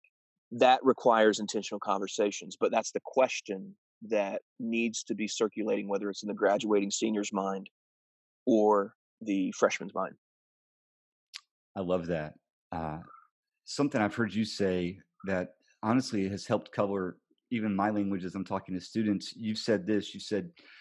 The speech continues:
Speaker 2: "When you graduate, don't put job, the job offer at the center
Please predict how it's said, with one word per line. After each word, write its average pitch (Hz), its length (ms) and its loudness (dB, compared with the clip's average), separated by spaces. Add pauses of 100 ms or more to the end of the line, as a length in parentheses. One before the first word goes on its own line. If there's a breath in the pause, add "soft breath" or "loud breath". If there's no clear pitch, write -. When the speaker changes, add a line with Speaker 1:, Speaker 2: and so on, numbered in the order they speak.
(220 loud breath)
Speaker 2:
"When 120 200 2
you 143 140 0
graduate, 92 560 2 (1080)
don't 127 340 4
put 113 320 0
job, 98 540 2 (720)
the 92 80 -10
job 101 280 4
offer 87 500 2
at - 80 -10
the 98 100 -8
center 107 440 0